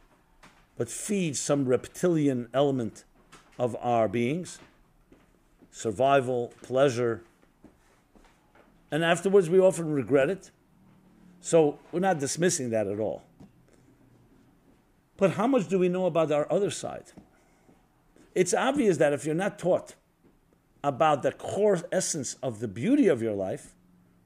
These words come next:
most of us will gravitate, obviously, to the voice of compulsive, impulsive, and compulsive desire, because that comes natural. So you say, "Why doesn't the other one come natural?"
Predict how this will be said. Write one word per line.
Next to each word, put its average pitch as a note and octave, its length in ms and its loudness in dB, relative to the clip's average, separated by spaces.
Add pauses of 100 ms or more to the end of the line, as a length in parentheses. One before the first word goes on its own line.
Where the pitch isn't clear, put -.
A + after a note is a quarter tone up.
(560)
most A3+ 300 2
of E3 140 4
us D#3 200 2
will D#3+ 120 2
gravitate, D#3 580 0
obviously, A#3 480 -2
to C#3+ 160 -4
the C3 120 0
voice B2 480 0
of B2 400 -2 (760)
compulsive, C#3+ 580 0
impulsive, C#3+ 520 0
and B2+ 120 -4
compulsive C3 520 -4
desire, A2+ 500 -2 (600)
because F#3 220 2
that G#3 200 4
comes G#3 220 0
natural. - 400 -4 (2000)
So D#3+ 140 -2
you C#3 40 0
say, F3+ 140 2
"Why D#3+ 220 6
doesn't F3 240 2
the D#3+ 80 0
other E3 140 4
one D#3 180 0
come D3 200 -4
natural?" D#3 480 -8